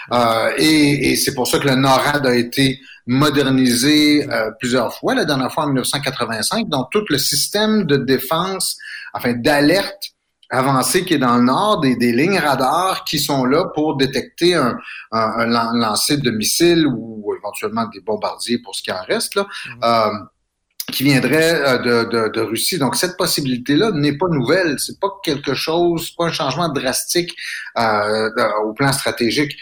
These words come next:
Speaker 1: Et, et, et même, euh, vois-tu, si, avec les nouvelles armes, euh, russes, dont on n'est pas sûr que les radars occidentaux sont tout à fait capables de les suivre, en tout cas dans leur trajectoire initiale, euh,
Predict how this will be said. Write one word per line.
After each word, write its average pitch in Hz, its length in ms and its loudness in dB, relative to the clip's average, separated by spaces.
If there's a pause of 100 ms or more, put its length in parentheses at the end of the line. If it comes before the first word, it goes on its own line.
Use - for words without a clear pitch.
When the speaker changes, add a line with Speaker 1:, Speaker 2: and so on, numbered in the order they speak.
(300)
Speaker 1:
Et, - 80 -6
et, 104 320 -2
et 110 240 0
même, 170 600 4
euh, 120 360 2
vois-tu, 113 400 -2
si, - 500 0
avec 117 160 -2
les 127 100 2
nouvelles 135 440 2
armes, 156 420 2 (140)
euh, 110 140 2 (100)
russes, 240 440 0 (460)
dont 123 160 0 (140)
on 151 120 4
n'est 143 200 4
pas 156 160 0
sûr 202 480 4
que 156 140 0
les 123 340 4
radars 135 580 2 (140)
occidentaux 127 540 -2
sont 139 160 -4
tout - 180 -4
à 113 40 -2
fait 135 120 -4
capables 131 420 -4
de 120 60 0
les 104 160 -6
suivre, 175 480 -2
en 110 60 -2
tout 127 100 -14
cas 117 220 -4
dans 113 100 0
leur 107 160 0
trajectoire 117 560 -2
initiale, 143 640 0 (500)
euh, 110 840 2